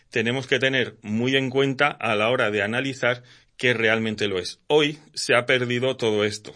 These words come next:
La paraciencia es muy importante en todo el ámbito de lo que es el, el, el análisis, tanto vídeos como fotos, como de audios, porque nos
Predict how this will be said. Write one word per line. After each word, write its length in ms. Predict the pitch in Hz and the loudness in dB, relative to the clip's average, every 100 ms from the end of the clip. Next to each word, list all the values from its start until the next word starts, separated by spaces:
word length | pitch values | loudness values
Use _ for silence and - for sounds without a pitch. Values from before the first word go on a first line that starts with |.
| - _ | -20 _
La 180 | 92 92 | -8 -4
paraciencia 600 | 101 101 101 123 123 143 | -2 -4 -4 -6 -2 -4
es 240 | 143 - | -6 -8
muy 240 | 123 120 139 | -6 -4 -2
importante 840 | 127 123 117 110 127 135 139 139 | -2 0 0 2 0 0 -2 -2
en 180 | 117 107 | -4 -4
todo 300 | 117 131 123 | -2 0 0
el 100 | 113 | 0
ámbito 480 | 120 120 127 139 147 - - - | -2 -4 -4 -4 -4 -10 -20 -14
de 140 | - 117 | -4 0
lo 140 | 110 | 0
que 220 | 110 117 | 2 2
es 180 | 127 - | 2 -2
el, 540 | 131 117 113 104 98 90 - - _ | -2 -2 -2 -4 -6 -10 -18 -20 _
el, 220 | - 107 104 | -6 -4 -2
el 220 | 120 110 | -2 -2
análisis, 640 | 107 120 131 139 143 139 | -2 -2 -2 -4 -6 -6
tanto 360 | 117 120 123 120 | -6 -4 -4 -4
vídeos 440 | 117 120 135 147 135 _ - 104 | -4 -6 -4 -6 -10 _ -18 -8
como 320 | 107 107 107 | -4 -2 -4
fotos, 540 | - 117 113 135 139 | -2 -2 -2 -4 -8
como 340 | - 127 117 110 | -6 -4 -2 -2
de 160 | 123 | 0
audios, 340 | 110 113 131 127 | 0 0 -4 -2
porque 360 | 127 113 113 | -4 -2 -2
nos 260 | 110 104 | -4 -6